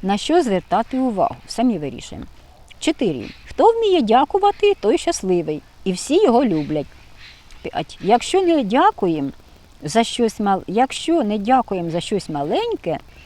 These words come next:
більшого можемо не отримати. Коли, м, дякуєш, краще сказати, що саме відчуваєш і чому це для тебе цінно.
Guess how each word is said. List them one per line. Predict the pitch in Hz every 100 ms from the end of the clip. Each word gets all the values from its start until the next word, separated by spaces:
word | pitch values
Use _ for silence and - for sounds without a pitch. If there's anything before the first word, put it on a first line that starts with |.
| - -
більшого | 160 220 381 415 247 175 170
можемо | 147 220 247 180 143 - - - -
не | 147 165 240 359 403
отримати. | 381 - 151 151 - - 135 - - - - - - - - - - - - - - - -
Коли, | 220 277 466 480 - - - - - - - - -
м, | 185 170 160 143 147 -
дякуєш, | 151 247 285 190 156 147
краще | - 151 220 -
сказати, | 233 - 214 214 285 294 139
що | - - 277
саме | - 240 277 226
відчуваєш | 220 - 196 170 277 180 139 - - -
і | 202
чому | - 196 180 262 403 - - - - -
це | 202
для | 175 180
тебе | - 180 240 285 294 - - - - -
цінно. | - 208 185 175 170 160